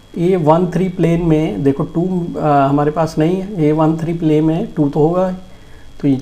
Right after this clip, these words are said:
यहाँ पे टू है, अगर diagonal position पे है तो वहाँ element हम वन लिखेंगे, rest of the element will be zero, second row और second column। यहाँ लिखेंगे cos theta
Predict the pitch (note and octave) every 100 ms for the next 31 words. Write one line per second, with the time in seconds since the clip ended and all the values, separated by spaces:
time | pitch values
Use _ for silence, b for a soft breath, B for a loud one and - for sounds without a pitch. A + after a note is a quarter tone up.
0 | - C#3+ C#3+ E3 E3+ - F#3 F#3+ C#3 B2
1 | - C#3+ C#3+ C3+ C#3 D3+ F3 E3+ D#3 D#3+
2 | F3 F3 F#3 E3 D3+ E3 - C#3+ C#3 D3+
3 | D#3+ D#3 D3 D3+ D#3 C#3+ C#3 B2 B2+ D3
4 | D3+ E3 F3+ D#3 C#3+ - D#3 D3 C#3+ C3
5 | C3+ B2+ A#2+ A#2+ F3+ C4 - - - -
6 | - B2 G#2+ - - - D3 D3+ D3 D#3
7 | D3 C3+ - B2 G#2+ - - - - b
8 | b b b - C#3 C3+ C3+ C#3+ C#3 C#3
9 | - A#2+ - E3 E3 F#3